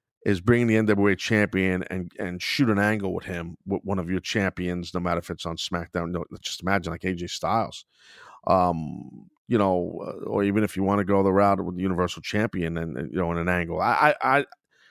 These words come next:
I, I think it's a long shot, but I, I bet you it's crossed Triple H's mind. I promise you, it's crossed his <laughs> mind. I can't prove that, but it wouldn't shock me. Um, but there would have to be a lot of legalese involved,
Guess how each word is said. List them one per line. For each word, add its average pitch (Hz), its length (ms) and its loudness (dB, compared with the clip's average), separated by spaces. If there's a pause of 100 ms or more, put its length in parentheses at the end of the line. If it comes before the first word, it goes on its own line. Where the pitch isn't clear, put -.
(300)
I, 151 200 6
I 160 40 6
think 165 120 4
it's 131 100 -2
a 123 60 4
long 117 280 6
shot, 147 420 4 (100)
but 107 120 4
I, 98 100 6 (400)
I 113 120 6
bet 107 300 4
you 107 140 2
it's 101 260 -2
crossed 110 320 2
Triple 101 280 0
H's 87 260 -4
mind. 104 460 0 (500)
I 101 80 -6
promise 110 420 0
you, 156 140 0 (300)
it's - 120 -12
crossed 127 240 2
his 123 120 -2
<laughs> 147 80 4
mind. 151 100 4 (320)
I 151 60 6
can't - 320 -2
prove - 320 0
that, 151 160 2 (520)
but 131 100 4
it 135 40 6
wouldn't 135 240 4
shock 131 340 2
me. 175 160 2 (760)
Um, 92 500 2 (760)
but 131 120 4
there 170 140 8
would 151 100 4
have 139 100 4
to 113 80 -8
be 117 80 4
a 104 80 4
lot 113 560 4
of 110 60 4
legalese 104 640 2
involved, 87 560 -2